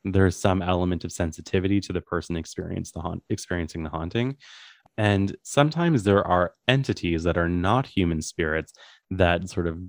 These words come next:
wander around the world. Um, and some of them are called parasitic entities, which are, like, ones that will provoke fear so that they can basically feed off of it. Um, they're not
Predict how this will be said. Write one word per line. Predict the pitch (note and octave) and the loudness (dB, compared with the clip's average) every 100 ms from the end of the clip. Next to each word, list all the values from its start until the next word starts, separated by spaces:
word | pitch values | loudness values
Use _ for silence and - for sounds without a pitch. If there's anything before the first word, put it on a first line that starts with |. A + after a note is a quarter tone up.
| - | -14
wander | - G2 F2+ E2+ E2+ E2+ | -8 -2 2 2 2 2
around | E2 D#2+ D#2+ D#2+ E2 E2+ | 0 0 -2 -4 -6 0
the | F2+ | 0
world. | E2 E2+ D#2 D#2 E2 - | 2 -2 -2 -4 -8 -10
Um, | F#2 E2+ E2+ - | -6 -4 -4 -4
and | F#2 F2+ F#2 - A2+ | -2 -2 -4 -10 -8
some | A#2 | 0
of | A2 | 0
them | G#2 F#2+ | 2 0
are | F2+ | 0
called | - F2 E2 - | 0 -2 -2 -4
parasitic | F#2+ E2+ - C3 - | -4 -4 -2 -2 -2
entities, | D#2+ D#2 E2 E2 D#2+ - - - | -4 -6 -6 -6 -8 -14 -20 -10
which | - F#2+ | -2 2
are, | F#2+ | 2
like, | E2 D#2+ E2 - - | 2 0 -2 -4 -12
ones | A2 G2 F2+ | -4 0 2
that | F#2 | 0
will | F#2 | -2
provoke | - - E2+ F#2+ F#2+ G#2+ | -6 -6 -4 0 0 0
fear | - - - E2+ - G#2 | -8 -8 -6 -4 -4 -6
so | - F#2 | -2 0
that | E2+ | 2
they | F2 | 0
can | F2+ | 0
basically | E2 D#2+ - - E2+ | -2 -2 -6 -10 -10
feed | D2+ - F#2 F2 | -10 -10 -6 -4
off | E2+ E2+ - | -2 -6 -8
of | F2 | -8
it. | F2 A2 - - - - | -4 -4 -6 -20 -20 -6
Um, | G2+ G2+ F#2+ F#2+ G2 | 2 4 4 0 0
they're | A#2 A2+ | 2 4
not | A#2 B2 D#3+ - | 4 2 2 -2